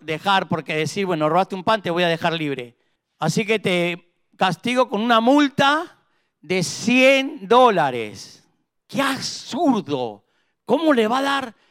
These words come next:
una multa de cien dólares a un hombre que, que no tiene ni para comer? Pero ¿qué hizo este juez? Sacó, metió la mano al bolsillo, sacó los cien dólares y se los dio.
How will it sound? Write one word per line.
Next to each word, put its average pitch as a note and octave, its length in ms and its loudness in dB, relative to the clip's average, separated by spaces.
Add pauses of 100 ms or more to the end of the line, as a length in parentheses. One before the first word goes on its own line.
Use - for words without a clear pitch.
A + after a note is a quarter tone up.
(100)
una B3+ 200 -4
multa C#4 320 -2
de A3 120 2
cien B3+ 380 -2
dólares C#4+ 360 2
a A3 60 2
un A#3+ 140 -2
hombre C#4+ 280 -2
que, F#3 320 -8 (440)
que G3 100 -6
no G#3+ 140 -4
tiene C4 240 -2
ni A#3 140 -6
para F3 260 -4
comer? F#3 640 -8 (420)
Pero F3 200 2
¿qué A3+ 120 2
hizo A#3+ 220 2
este A3+ 180 0
juez? F3+ 500 -2 (360)
Sacó, G3 680 -4
metió D3+ 240 0
la G3 120 4
mano G3+ 180 -2
al G3 80 0
bolsillo, F#3 720 -4 (400)
sacó - 380 -6
los G3+ 180 0
cien G3+ 340 -4
dólares G3 460 0
y D#3+ 60 -12
se C#3+ 140 -12
los C3 180 -8
dio. A#2 280 -14